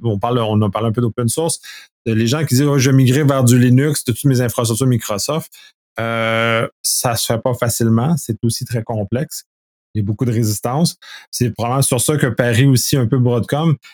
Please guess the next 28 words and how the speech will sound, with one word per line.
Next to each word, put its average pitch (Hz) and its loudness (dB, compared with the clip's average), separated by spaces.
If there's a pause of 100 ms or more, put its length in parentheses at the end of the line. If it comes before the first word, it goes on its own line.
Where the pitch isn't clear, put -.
Et 117 0
tous 147 0
les 139 2
gens 147 0
qui 131 2
parlent, 135 2
oui, 131 4
de, 117 4
d'aller 117 2
de, 107 0
de 104 0
migrer, 113 2
disons, 120 -2
de, 110 -2 (480)
euh, 107 -6
vice-versa, 120 0
le 135 2
M 123 2
trois 120 0
cent 120 2
cinq 135 2
vers 120 0
Google 120 0
Workspace 123 0
ou 123 2
vi-, 127 2
ou 113 0
l'inverse, 110 -2